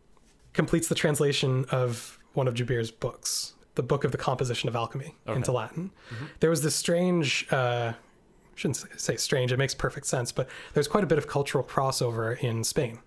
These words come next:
Speaker 1: in this point, uh, at this point in time.
Speaker 2: Okay.
Speaker 1: And all of these works that were thought lost in the West, uh, of Europe start creeping back into Western, or i-, into European society through the circuitous route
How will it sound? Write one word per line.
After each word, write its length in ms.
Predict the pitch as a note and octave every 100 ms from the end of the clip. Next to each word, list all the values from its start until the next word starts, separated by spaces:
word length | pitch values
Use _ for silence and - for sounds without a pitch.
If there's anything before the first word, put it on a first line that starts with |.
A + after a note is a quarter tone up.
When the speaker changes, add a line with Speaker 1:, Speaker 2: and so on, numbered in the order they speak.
| -
Speaker 1:
in 80 | C3
this 100 | -
point, 240 | - B2 -
uh, 100 | D3
at 140 | C#3+ C3+
this 100 | -
point 180 | A#2+
in 60 | A2+
time. 220 | B2+ A#2+ -
Speaker 2:
Okay. 240 | B2 G2+ - - - -
Speaker 1:
And 320 | E3 E3 D#3+ - _ _ _ _ _ _ -
all 160 | - C4
of 100 | C4+
these 180 | A#3 D3
works 460 | F3+ C4 - - -
that 360 | E3 D#3 D#3 - - - _ - - _ -
were 120 | D#3+
thought 240 | C3+ D3+ C3+
lost 460 | G3 B2 B2 -
in 60 | C3+
the 80 | A#2+
West, 760 | D#3 A#2+ A2+ - - - - -
uh, 200 | C3+ B2+ C#3
of 160 | B2
Europe 380 | C#3 F#3 B2+ B2+ - - -
start 320 | - - F#3+
creeping 280 | - G3+ F#3+
back 280 | D#3+ D3+ -
into 220 | C#3 C#3
Western, 440 | B2 B2 - B2+ -
or 160 | D3 D3
i-, 120 | E3 E3
into 240 | D3 C#3+
European 380 | C3 B2 C3 A2+
society 680 | - - F3 D3+ A#2+ A#2+ - - - - - _ - _ _
through 220 | - F#3+
the 60 | E3+
circuitous 640 | - - - F#3 B2+ - -
route 400 | G3+ C3+ C3